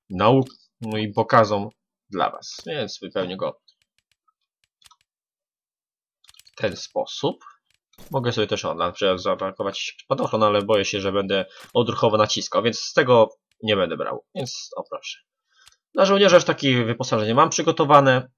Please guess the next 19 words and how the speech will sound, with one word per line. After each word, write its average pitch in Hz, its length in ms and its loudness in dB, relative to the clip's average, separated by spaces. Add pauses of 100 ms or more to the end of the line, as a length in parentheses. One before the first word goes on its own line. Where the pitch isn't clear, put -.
(280)
<clears throat> - 680 -2
Miażdżyciele 123 440 4
to 127 100 2
jedyny 127 280 4
bu-, 131 240 -2 (240)
przypadek, 127 340 2
w - 40 -20
którym 117 180 -4
się - 140 -6
przydają. 135 600 6 (760)
I 131 80 2
dobra, 90 280 2 (340)
tak 147 140 4
wygląda 127 260 6
mniej 117 120 4
więcej 113 240 0
loadout, 110 260 6
który 104 160 -2
będę 107 400 2